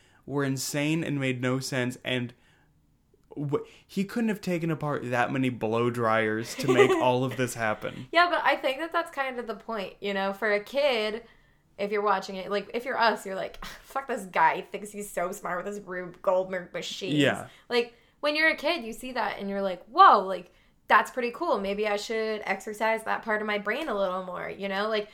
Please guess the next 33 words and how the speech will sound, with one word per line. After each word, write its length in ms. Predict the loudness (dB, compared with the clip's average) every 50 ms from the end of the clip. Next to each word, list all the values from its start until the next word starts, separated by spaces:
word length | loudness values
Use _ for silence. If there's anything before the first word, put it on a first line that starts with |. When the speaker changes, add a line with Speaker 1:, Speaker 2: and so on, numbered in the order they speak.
| -4 0
Speaker 1:
I 60 | 2
Speaker 2:
maybe 160 | 4 4 6
Speaker 1:
understand, 420 | 6 4 4 2 2 4 6 6 8
Speaker 2:
I 40 | 6
should 60 | 6 4
build 80 | 2
a 40 | 0
slingshot. 480 | 0 -2 -2 -2 0 0 0 0 0 2
Speaker 1:
I 40 |
understand, 540 | 2 4 4 2 0 0 2 2 4 4 4
like, 160 | 2 0 0
suspending 800 | -2 -8 -6 -6 -8 -2 0 0 2 2 2 2 2 2 0 -4 -8 -16 -20 _ -12 -8
disbelief 680 | -6 -6 -6 -6 -4 -4 -2 0 2 2 0 0 -2 -4
in 100 | -6 -4
a 60 | -2
movie. 500 | -2 -2 -2 -4 -4 -6 -10 -10 -12 -14 _ -6
Speaker 2:
Yeah. 320 | -4 -2 0 0 -2 -4 -6 -14 _ _ -12
I 120 | -12 -12 -12 -14 _ _ _ _ _
Speaker 1:
But 140 | -4 -2 -2
I'm 160 | 0 -2 -4
just 160 | -6 -6 -4
like, 320 | -2 0 0 -2 -4 -10 _ _ _ _ _ _ _ _ _ _ _ _ _ _
I 120 | -4 -4
feel 240 | -4 -4 -6 -6 -6
like 160 | -6 -6 -4
that's, 240 | -4 -4 -4 -4 -10 _ _ _ _ -20
that 160 | -16 -14 -12 -12
happens 460 | -10 -8 -8 -8 -4 -4 -4 0 0
a 40 | 0
lot, 280 | 2 2 2 2 2 2
that 280 | 0 0 0 -4 _
some 440 | -12 -6 -4 -2 -2 -2 -2 -4 -6
kid 520 | -10 -12 -6 -2 0 0 0 0 -2 -8